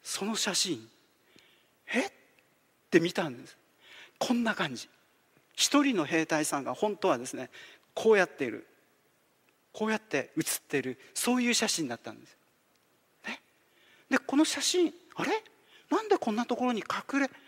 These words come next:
こんな風になんでここに置いたんだろう」って思ってたらですね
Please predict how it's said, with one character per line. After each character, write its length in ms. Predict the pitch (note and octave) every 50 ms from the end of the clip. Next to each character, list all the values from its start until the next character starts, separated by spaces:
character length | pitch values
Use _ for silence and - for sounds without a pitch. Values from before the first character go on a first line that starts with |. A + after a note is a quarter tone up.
| - - _ - A3 - - E4+
こ 140 | - - C4+
ん 140 | C#4+ G4+ G4
な 120 | F#4 F4+
風 160 | D4 D#4 C4
に 100 | A#3+ G#3+
な 160 | F3+ G3 C4+
ん 60 | G#4+ G4
で 80 | E4+
こ 120 | - - G3
こ 120 | - A3+
に 80 | G#3+ G#3+
置 120 | G#3 A3+
い 40 | G#3+
た 140 | - A3 G#3+
ん 60 | G3
だ 100 | F3 D3
ろ 80 | C3 B2+
う」 20 |
っ 20 | -
て 240 | - _ - - - _ _ _ _ _ _ _ _ _ _ _ _ _ _ -
思 220 | G3 A#3 C#4+ E4+
っ 20 |
て 280 | - - - - - -
た 140 | - - G#3
ら 100 | F3+ D3+
で 80 | A2+ A#2+
す 120 | - -
ね 240 | D#3 D#3 C#3 G#2 -